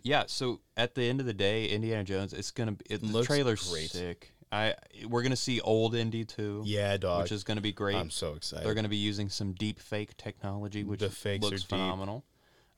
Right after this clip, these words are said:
Speaker 1: Um,
Speaker 2: It actually looks the best that I've ever seen it.
Speaker 1: Yeah, and I just,
Speaker 2: Honestly.
Speaker 1: the only thing that I hope is that they don't get, uh, old Harrison running.
Speaker 2: Yeah,
Speaker 1: That's,
Speaker 2: I'm
Speaker 1: I just
Speaker 2: really,
Speaker 1: don't want it to be
Speaker 2: yeah.
Speaker 1: given away.
Speaker 2: Yeah, the, the little bit in the trailer where he puts the hat on the dude's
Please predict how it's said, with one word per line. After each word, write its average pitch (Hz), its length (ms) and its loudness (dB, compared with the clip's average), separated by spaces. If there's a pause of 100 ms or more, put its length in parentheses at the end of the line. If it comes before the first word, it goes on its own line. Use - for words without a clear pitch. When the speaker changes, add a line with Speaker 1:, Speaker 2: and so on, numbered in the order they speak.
Speaker 1:
Um, 98 360 4
Speaker 2:
It 131 60 6
actually 175 320 4
looks 123 320 2
the 107 80 -4
best 90 320 2
that 87 120 2
I've 80 140 0
ever 73 160 -4
seen - 200 -8
it. - 120 -18
Speaker 1:
Yeah, 113 300 4
and 104 140 2
I 120 100 6
just, 104 120 6
Speaker 2:
Honestly. 92 320 0
Speaker 1:
the 117 40 2
only 147 160 2
thing 147 180 -2
that 117 120 4
I 101 60 4
hope 107 260 -2
is 101 100 -6
that 98 140 -6
they 95 80 -4
don't 95 200 -4
get, 98 260 -2 (100)
uh, 92 380 -2
old 98 200 -2
Harrison 95 540 -4 (100)
running. 95 400 -4 (640)
Speaker 2:
Yeah, 101 440 6
Speaker 1:
That's, 104 200 2
Speaker 2:
I'm 117 140 6
Speaker 1:
I 117 60 8
just 117 120 6
Speaker 2:
really, 113 100 8
Speaker 1:
don't 104 180 8
want 123 200 4
it - 100 -2
to 104 60 -8
be 107 80 4
Speaker 2:
yeah. 92 100 6
Speaker 1:
given 87 160 4
away. 92 380 -4 (420)
Speaker 2:
Yeah, 92 240 2
the, 104 160 2
the 127 100 -4 (140)
little 147 220 6
bit 120 240 4
in 107 60 -4
the 101 80 0
trailer 98 320 2
where 98 80 0
he 95 40 0
puts - 240 -4
the 90 120 -4
hat 92 280 -2
on 92 80 -4
the 95 80 -2
dude's 95 260 -6